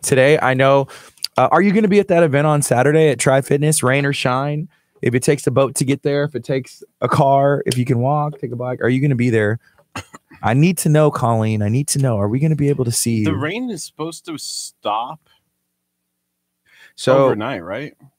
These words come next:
Speaker 1: we have not had the Lamarck Library on. We have talked to them, and, uh, but we haven't had that yet. We need Colleen on, though. That's what we need to focus on first. We need to have Colleen on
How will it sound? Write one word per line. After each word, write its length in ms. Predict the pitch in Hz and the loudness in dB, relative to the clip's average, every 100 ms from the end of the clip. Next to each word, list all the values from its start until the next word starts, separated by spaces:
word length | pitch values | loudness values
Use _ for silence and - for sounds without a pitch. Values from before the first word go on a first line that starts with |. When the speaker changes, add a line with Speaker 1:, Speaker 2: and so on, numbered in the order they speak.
| _ | _
Speaker 1:
we 160 | 107 131 | -4 0
have 180 | 147 120 | 0 2
not 220 | 127 151 | 0 2
had 180 | 170 151 | 2 2
the 80 | 139 | 2
Lamarck 400 | 123 117 120 - | 2 2 0 0
Library 420 | 113 110 113 110 | 0 2 2 0
on. 280 | 98 92 95 _ _ _ | 0 -2 -4 _ _ _
We 80 | 113 | -6
have 220 | 123 135 | -4 -6
talked 360 | - 117 113 - | -6 -6 -6 -8
to 80 | 90 | -12
them, 300 | 90 85 107 _ _ _ _ _ _ - | -10 -10 -14 _ _ _ _ _ _ -10
and, 380 | 98 92 92 95 | -6 -4 -4 -2
uh, 520 | 92 85 82 80 90 _ _ _ _ _ _ - | -2 -2 -4 -6 -10 _ _ _ _ _ _ -8
but 100 | 101 | -6
we 140 | 101 | -4
haven't 360 | 110 107 113 110 | -2 -2 -2 0
had 240 | 110 110 104 | 2 2 2
that 200 | 95 92 | 0 0
yet. 500 | 95 98 - - - _ - - - - - | 0 -2 -6 -12 -14 _ -20 -20 -20 -18 -4
We 80 | 110 | 2
need 160 | 147 175 | 2 2
Colleen 440 | - 151 127 123 107 | 2 4 4 2 2
on, 200 | 87 85 | 2 0
though. 100 | 82 | 2
That's 220 | 120 - | 2 4
what 100 | 160 | 4
we 80 | 151 | 4
need 100 | 139 | 2
to 80 | 123 | 2
focus 360 | 123 120 131 | 0 0 0
on 160 | 117 107 | 0 0
first. 460 | - 92 117 - | -2 -4 -6 -10
We 100 | 110 | -6
need 140 | 120 135 | -2 -2
to 80 | 151 | 0
have 240 | 123 - | 0 0
Colleen 360 | - 123 113 95 | 2 2 2 2
on 280 | 92 92 | 2 0